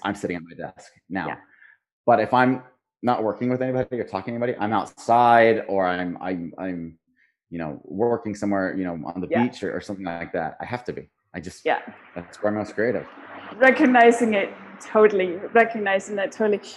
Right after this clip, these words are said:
Speaker 2: Do you know the, have you read the book from Liz Gilbert, Big Magic?
Speaker 1: No, I haven't. I, I know about it though.
Speaker 2: Uh, yeah. Okay.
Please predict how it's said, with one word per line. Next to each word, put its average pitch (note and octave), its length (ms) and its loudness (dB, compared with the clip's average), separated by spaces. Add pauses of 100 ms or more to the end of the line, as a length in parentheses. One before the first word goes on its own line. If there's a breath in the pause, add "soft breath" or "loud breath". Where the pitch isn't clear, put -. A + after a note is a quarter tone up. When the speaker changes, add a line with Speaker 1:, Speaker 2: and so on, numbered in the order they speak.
(160 loud breath)
Speaker 2:
Do C#4 80 8
you F4+ 160 10
know F4 200 12
the, C4 460 10
have D4 160 8
you F4 120 8
read D4 200 6
the C4+ 80 6
book C4 260 4
from A#3+ 540 2
Liz B3 320 8
Gilbert, B3 500 8
Big A3+ 200 4
Magic? A#3 520 0 (1040)
Speaker 1:
No, D3 540 8
I B2 80 10
haven't. C3+ 320 6
I, B2 320 2
I - 20 4
know C3+ 160 4
about A#2 240 2
it F2 100 -4
though. F2+ 180 -2 (100)
Speaker 2:
Uh, - 60 -14 (200)
yeah. D#3+ 260 0 (260)
Okay. - 260 -4